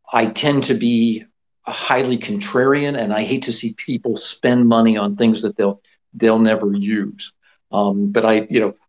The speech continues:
I, I, I do a fair amount of, of consulting. Um, things I think people should read.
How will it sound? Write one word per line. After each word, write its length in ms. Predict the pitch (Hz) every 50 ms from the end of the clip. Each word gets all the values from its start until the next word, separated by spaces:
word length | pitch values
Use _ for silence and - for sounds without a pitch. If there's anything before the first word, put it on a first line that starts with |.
| -
I, 140 | - - -
I, 400 | - - 123 123 - - - -
I 80 | 120 113
do 400 | 113 113 120 123 120 110 - - _ _ _ - -
a 120 | 127 110
fair 300 | - - - 131 123 123
amount 340 | 117 113 117 110 107 107 107
of, 140 | 101 - - -
of 300 | 120 101 - - _ _
consulting. 680 | - 120 113 - - - 139 127 127 - 113 107 - _ _ _ _ - - _ _ _ _ _ - -
Um, 300 | 156 156 156 151 160 -
things 440 | - - - - 240 277 269 -
I 100 | 262 185
think 240 | 175 - 214 202 202
people 320 | - - 208 202 202 190 175
should 300 | - - - 147 127 131
read. 440 | 127 135 151 175 196 220 240 233